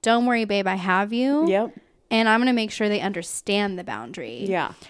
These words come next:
Speaker 1: So is there anything else, like, outside of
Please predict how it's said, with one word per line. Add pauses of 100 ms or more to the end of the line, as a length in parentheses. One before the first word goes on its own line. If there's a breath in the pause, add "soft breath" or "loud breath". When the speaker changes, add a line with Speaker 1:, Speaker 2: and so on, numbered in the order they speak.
(120)
Speaker 1:
So (320 soft breath)
is
there
anything (100)
else,
like,
outside
of